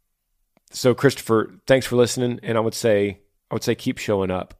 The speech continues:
I'm so sorry for your, your heavy losses, and, um, keep showing up. I would say, get up in the morning, g-, get out of bed, set your alarm.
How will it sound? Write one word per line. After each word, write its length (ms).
I'm 200
so 260
sorry 500
for 180
your, 280
your 160
heavy 320
losses, 680
and, 440
um, 420
keep 220
showing 300
up. 300
I 80
would 160
say, 460
get 140
up 120
in 60
the 60
morning, 400
g-, 80
get 160
out 120
of 120
bed, 240
set 340
your 100
alarm. 520